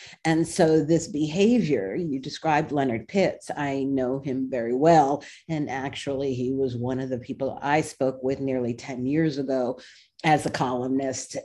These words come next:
to ask him about his experiences and how he dealt with the kind of hate mail that he received.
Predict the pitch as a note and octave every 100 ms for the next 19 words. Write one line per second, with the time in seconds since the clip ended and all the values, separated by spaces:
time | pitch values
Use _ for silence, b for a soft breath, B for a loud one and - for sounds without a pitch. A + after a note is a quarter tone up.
0 | - - F#3+ D#3 C#3+ C#3 C#3 - - D3
1 | C#3 B2+ - D#3 C#3+ B2 D3 - D3 D3
2 | D#3 D3 B2 A#2+ A#2+ A2 A#2+ A#2+ D3+ C3+
3 | C3 - A#2+ A2+ A#2+ B2 A2 B2+ B2+ B2+
4 | C#3+ B2+ - C#3 D3 B2 - C3+ B2+ A#2+
5 | B2 G#2+ B2+ B2 - A#2 G2+ D#2 - C3
6 | G2 F#2 -